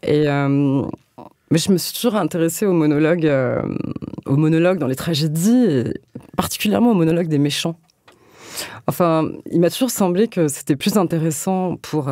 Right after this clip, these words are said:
dénoncer un, comment dire, un crime ou un abus ou un, voilà, des, des, des sentiments ou des pensées comme, comme ce mépris-là. C'était plus fort,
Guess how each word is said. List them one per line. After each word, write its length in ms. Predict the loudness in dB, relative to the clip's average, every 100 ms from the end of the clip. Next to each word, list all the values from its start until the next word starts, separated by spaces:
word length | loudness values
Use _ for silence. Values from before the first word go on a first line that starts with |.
| -4
dénoncer 680 | 0 2 2 -2 -4 -4 -4 -4 -8 -6
un, 640 | -4 -2 -2 -2 -4 -4 -6 -12 -16 -14 -14 -14 -16 -16 -18 -20 -20 _ _
comment 240 | -6 -2 0
dire, 240 | -2 -2
un 100 | -2
crime 540 | -2 -2 0 2 2 2
ou 80 |
un 100 | 2
abus 640 | 2 0 2 2 2 2 2
ou 220 | 2 0
un, 260 | 0 -2 -4 -6 -8 -8 -10 -12 -14 -16 -16 -14 -12 -10
voilà, 260 | -4 0 0
des, 280 | -2 -4 -4
des, 220 | -6 -4
des 100 | -4
sentiments 380 | -2 -2 0 0
ou 60 |
des 100 | 0
pensées 420 | -2 -2 -2 -2
comme, 340 | -2 -2 -2 -2
comme 160 | -4 -4
ce 120 | 0
mépris-là. 640 | -2 -2 -2 -2 -2 -4 -6 -6 -10 -12 -8
C'était 300 | -6 -4 -2
plus 140 | -2 -4
fort, 640 | -6 -2 0 0 -2